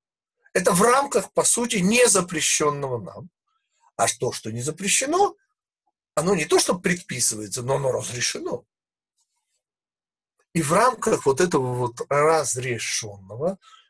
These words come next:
мы и должны совершать свой жизненный путь.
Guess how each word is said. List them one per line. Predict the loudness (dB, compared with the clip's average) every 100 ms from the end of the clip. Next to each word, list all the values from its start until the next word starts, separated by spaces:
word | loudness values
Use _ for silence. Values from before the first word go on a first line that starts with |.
| _
мы | -2 -2
и | -2 -4
должны | 2 4 4 2 -2 -2 -4 _ _ _ _ _ _
совершать | -2 0 -2 -2 2 4 4 0 _ _ _ _ _ -2
свой | -2 2 2 2
жизненный | 0 -2 -4 -8 -10
путь. | -14 -20 -20 -20